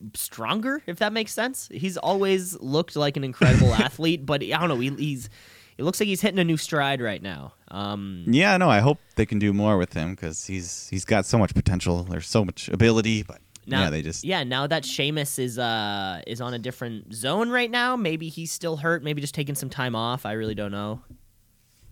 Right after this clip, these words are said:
Speaker 2: Yeah, I don't know, but,
Speaker 1: Yeah.
Speaker 2: uh, yeah, get Cesaro in the mix there. Get him in the mix.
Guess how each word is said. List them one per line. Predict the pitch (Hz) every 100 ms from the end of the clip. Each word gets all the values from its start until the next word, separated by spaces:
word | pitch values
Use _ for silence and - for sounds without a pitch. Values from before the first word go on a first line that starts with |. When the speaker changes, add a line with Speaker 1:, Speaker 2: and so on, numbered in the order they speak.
| -
Speaker 2:
Yeah, | 139 139 76
I | 90
don't | 95 95
know, | 82 76
but, | 71 71 87
Speaker 1:
Yeah. |
Speaker 2:
uh, | 82 82 85 - _ _
yeah, | - 101
get | 151
Cesaro | - 139 139 127
in | 117
the | 107
mix | 104 -
there. | - 78
Get | 113
him | 113
in | 104
the | 92
mix. | 80 76 - -